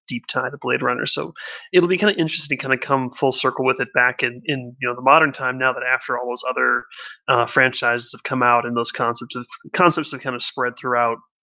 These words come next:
you know, uh, the various movies and, and games and stuff like that, to see kinda how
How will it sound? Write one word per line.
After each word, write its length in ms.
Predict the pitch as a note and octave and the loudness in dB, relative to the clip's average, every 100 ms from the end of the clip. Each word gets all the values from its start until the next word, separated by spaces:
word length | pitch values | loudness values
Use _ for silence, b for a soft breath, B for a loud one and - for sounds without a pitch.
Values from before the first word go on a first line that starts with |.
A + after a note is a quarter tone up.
| - - | -14 -2
you 80 | |
know, 180 | D3+ A#2 | -2 -2
uh, 180 | A2+ - - D#3 E3+ | -6 -12 -14 -18 -6
the 100 | F3 | 0
various 280 | C#3 C#3 C3 | 4 4 4
movies 340 | C3+ B2 - - | -4 -4 -6 -6
and, 120 | A#2+ | -6
and 140 | B2 | -6
games 240 | A#2+ A#2 A#2+ | -6 -6 -4
and 100 | B2+ | -4
stuff 180 | C3 - | -4 -4
like 120 | B2 | -2
that, 220 | B2 B2 | 0 0
to 60 | - | 2
see 180 | - B2+ | 0 0
kinda 200 | B2+ A#2+ | 0 2
how 300 | B2+ A#2 A#2 | 4 4 2